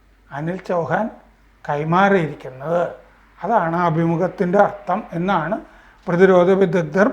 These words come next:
പറഞ്ഞത്. അത് ലോകത്തിനുള്ള ഒരു മുന്നറിയിപ്പാണ്, ബാക്കിയുള്ള രാജ്യങ്ങൾക്കുള്ള മുന്നറിയിപ്പാണ്. ഇങ്ങനെയാണെങ്കിൽ ഞങ്ങൾക്ക്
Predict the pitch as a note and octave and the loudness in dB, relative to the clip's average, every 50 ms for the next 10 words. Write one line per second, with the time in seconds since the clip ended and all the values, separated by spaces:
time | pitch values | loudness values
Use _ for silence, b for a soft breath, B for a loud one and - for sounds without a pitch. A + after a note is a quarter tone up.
0 | - D4+ D4 A3 D3 C3+ C3+ B2+ A#2 G#2+ - _ b b b b b b b b | 4 4 4 4 2 -4 -10 -12 -14 -16 -20 _ b b b b b b b b
1 | b - - E3 F3 G3 G#3 G3+ F#3 F#3 F#3+ G3+ A3 A3+ - C4+ C4 D4 D#4 C#4+ | b -8 -6 -4 -2 0 0 2 2 2 2 0 0 0 2 2 2 2 2 2
2 | G#3+ F#3+ G#3+ C4+ - - - - - - B3 G#3+ A#3 A#3 A#3 A3+ G#3+ G#3 G3 F#3 | 4 4 4 4 2 -2 -12 -16 -10 -4 -2 0 2 4 4 4 6 6 6 6
3 | F#3+ F3+ - - F#3 D3+ B2+ - - - - b b b b b b - G#3+ A#3 | 4 4 2 2 0 0 0 -2 -8 -18 -20 b b b b b b 4 6 6
4 | B3 - - B3 B3 A#3+ B3 B3+ B3+ B3+ A3+ G#3 F#3+ F#3+ G#3+ A3 A3 A3 G#3+ G#3 | 6 6 4 2 2 4 4 4 4 6 4 4 4 4 2 2 2 0 0 0
5 | G#3+ A#3+ A3 G#3+ A3+ A#3+ B3+ C#4 B3 A3+ A3+ G#3 F#3 E3 D3+ - - D3 C3+ C3 | 2 4 4 6 6 4 4 4 4 4 4 2 0 -2 -6 -6 -8 -10 -10 -10
6 | C3+ - - - F3+ F#3+ G3+ G#3+ C4 D4+ D4+ D4+ C#4+ A3 G3+ G3+ G#3 A3 A#3+ A#3+ | -14 -14 -10 -6 -2 -2 0 2 2 2 2 2 4 4 4 4 4 2 2 2
7 | B3 C#4+ C#4+ C4+ C4 A3 G#3 G#3+ A3 G#3+ G#3+ C#4 C#4 - - | 2 2 2 2 2 2 2 0 0 0 2 0 0 0 0